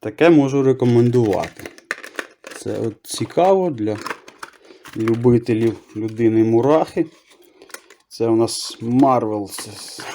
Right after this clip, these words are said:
ну так, так. Людина-мураха — це всесвіт Marvel. Далі по кіногероям. А в принципі тут у нас всі кіногерої вже і будуть.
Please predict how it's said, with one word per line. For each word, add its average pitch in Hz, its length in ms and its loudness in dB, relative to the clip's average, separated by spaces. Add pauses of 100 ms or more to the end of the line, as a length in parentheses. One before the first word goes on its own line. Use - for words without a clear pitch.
(160)
ну 156 200 2
так, 110 240 -2 (200)
так. 104 140 -4 (680)
Людина-мураха — 120 840 0 (120)
це 131 100 -6
всесвіт 107 540 -10
Marvel. 87 520 -6 (2250)
Далі 175 640 8
по 151 200 4
кіногероям. 147 1200 8 (480)
А - 80 0
в - 120 -10
принципі 156 380 4
тут 127 220 2
у 135 40 2
нас 117 220 2
всі - 320 -4
кіногерої 98 640 -2
вже 98 300 -8
і 131 220 -8
будуть. 104 580 -4